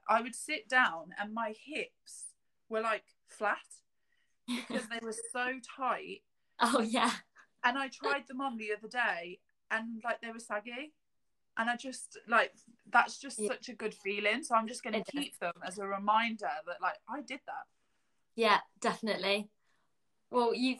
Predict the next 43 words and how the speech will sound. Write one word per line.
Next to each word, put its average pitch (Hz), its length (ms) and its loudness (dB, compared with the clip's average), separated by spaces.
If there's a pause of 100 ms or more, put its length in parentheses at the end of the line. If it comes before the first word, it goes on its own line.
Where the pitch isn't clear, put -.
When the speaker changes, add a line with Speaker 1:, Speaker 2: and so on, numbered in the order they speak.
(100)
Speaker 2:
honestly, 254 320 2
you've 226 180 -2
done 226 180 4
so 226 300 6
amazingly, 208 680 2
and 208 220 4
I 208 80 4
love 220 300 4
your 202 140 0
videos. 196 800 0
I 214 80 0
think 214 280 -8
they're 214 100 0
so 214 180 -2
Speaker 1:
Yeah, 214 120 2
Speaker 2:
inspiring. 202 640 2
Speaker 1:
so 233 260 -2
do. 196 400 -10 (680)
Speaker 2:
Honestly, 254 280 0
it's, 208 180 0 (160)
yeah, 196 300 10 (120)
I, 247 200 10
I 262 160 6
feel 262 120 -2
so 285 160 0
excited 247 300 0
about 214 180 0
life, 196 340 0 (120)
and 202 120 -2
I'm, 208 300 -4 (320)
I'm 240 140 6
excited 247 720 0
for - 160 -2
other 220 180 6
people 214 440 0
who 202 180 4
are 202 100 6
about 202 240 4
to - 60 -4
start 202 360 2
this 202 180 -2
journey 202 600 -2
and 202 300 2